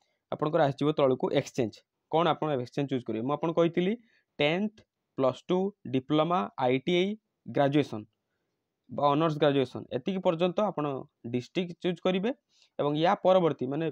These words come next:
ବିଟେକ୍ ହଉ କିମ୍ବା ପୋଷ୍ଟ ଗ୍ରାଜୁଏସନ୍ ଯେକୌଣସିରେ ହଉ ଆପଣ ଚୁଜ୍ କରିବେ ଏଇଟା ଷ୍ଟେଟ୍। ଦେ-, ଦେଖନ୍ତୁ କ'ଣ କ'ଣ ଆସୁଛି ଏକ୍ସଚେଞ୍ଜ, ଦେଖନ୍ତୁ ଆସୁଛି ଏଠି ସବୁ ଡିଷ୍ଟ୍ରିକ୍ଟ ଆସୁଛି, ଏଗୁଡ଼ା ସବୁ ଡିଷ୍ଟ୍ରିକ୍ଟ ଏମ୍ପ୍ଲୟମେଣ୍ଟ ଅଫିସ୍ ଆସୁଛି, ଠିକ୍ ଅଛି, ସେଇଥିରୁ ଆପଣ ଗୋଟେ ଚୁଜ୍ କରିବେ।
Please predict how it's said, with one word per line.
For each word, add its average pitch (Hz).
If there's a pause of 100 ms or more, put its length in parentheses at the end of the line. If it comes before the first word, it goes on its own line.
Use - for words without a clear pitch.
(120)
ବିଟେକ୍ 165
ହଉ 196 (160)
କିମ୍ବା 156
ପୋଷ୍ଟ 170
ଗ୍ରାଜୁଏସନ୍ 175
ଯେକୌଣସିରେ 156
ହଉ 151 (180)
ଆପଣ -
ଚୁଜ୍ 131
କରିବେ 135
ଏଇଟା 139 (420)
ଷ୍ଟେଟ୍। - (180)
ଦେ-, 139
ଦେଖନ୍ତୁ 147
କ'ଣ 143
କ'ଣ 143
ଆସୁଛି -
ଏକ୍ସଚେଞ୍ଜ, 143 (720)
ଦେଖନ୍ତୁ 139
ଆସୁଛି 127
ଏଠି 139 (600)
ସବୁ 151
ଡିଷ୍ଟ୍ରିକ୍ଟ 143
ଆସୁଛି, 120
ଏଗୁଡ଼ା 143
ସବୁ 156 (260)
ଡିଷ୍ଟ୍ରିକ୍ଟ 160
ଏମ୍ପ୍ଲୟମେଣ୍ଟ 143
ଅଫିସ୍ 139 (500)
ଆସୁଛି, -
ଠିକ୍ 226
ଅଛି, - (340)
ସେଇଥିରୁ 131
ଆପଣ 139
ଗୋଟେ 123 (400)
ଚୁଜ୍ 127
କରିବେ। -